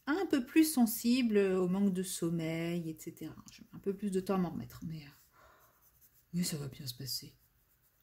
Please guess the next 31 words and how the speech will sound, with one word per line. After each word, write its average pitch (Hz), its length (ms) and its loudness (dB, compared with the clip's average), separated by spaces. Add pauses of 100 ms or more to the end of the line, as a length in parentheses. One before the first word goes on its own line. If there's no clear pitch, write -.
(220)
J'essaye 190 300 2
de 185 120 4
me 175 60 4
rassurer, 170 420 -4
hein, 147 120 -4
c'est 147 160 -12
que - 160 -8
là, 170 140 0
je 180 100 -4
commence 156 320 -2
à 135 80 -6
vraiment 180 380 2
stresser 180 420 -4
pour, 165 240 -10
euh, 123 60 -6 (240)
pour 180 100 -6
le 175 80 0
voyage. 165 560 0 (1800)
Le 180 120 0
changement 175 420 2
d'avion 165 320 0
à 160 60 2
Hong 156 180 0
Kong 175 260 -4
aussi, - 280 -10
ça - 160 -12
me - 60 -14
stresse - 340 -12
à - 60 -14
mort, 156 340 -8
ça. - 140 -8